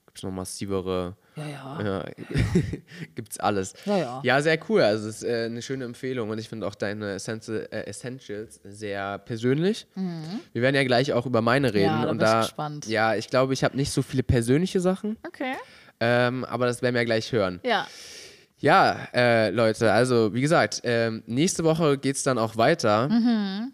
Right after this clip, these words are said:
Speaker 2: Mit Louvis Essentials.
Speaker 1: Meine Essentials.
Speaker 2: Ja.
Speaker 1: Ich, wie gesagt, wir würden uns freuen, wenn ihr mal bei euch in die Kommen-, äh, in die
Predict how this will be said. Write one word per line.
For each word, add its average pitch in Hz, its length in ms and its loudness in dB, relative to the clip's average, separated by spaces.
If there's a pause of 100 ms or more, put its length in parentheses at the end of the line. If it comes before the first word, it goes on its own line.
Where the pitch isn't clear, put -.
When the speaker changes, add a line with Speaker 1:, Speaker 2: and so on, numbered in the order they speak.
Speaker 2:
Mit 196 240 -8
Louvis 185 320 -8
Essentials. 170 600 -14
Speaker 1:
Meine 117 200 -4
Essentials. 101 580 -6
Speaker 2:
Ja. 175 300 -4
Speaker 1:
Ich, - 200 -10 (120)
wie 127 100 -8
gesagt, 120 240 0
wir 113 80 -4
würden 113 120 -2
uns 110 140 -6
freuen, 110 320 0
wenn 107 140 0
ihr 101 140 0
mal 98 340 0
bei 92 180 -2
euch 95 340 -2
in 104 100 -8
die 98 100 -6
Kommen-, 92 400 -8
äh, 90 300 -8
in 98 180 -12
die 92 320 -8